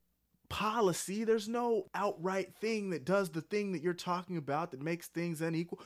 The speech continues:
Yeah, but there's a whole lot of things that are just put in place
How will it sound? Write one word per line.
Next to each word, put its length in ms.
Yeah, 480
but 260
there's 180
a 80
whole 280
lot 200
of 100
things 580
that 180
are 80
just 320
put 200
in 120
place 720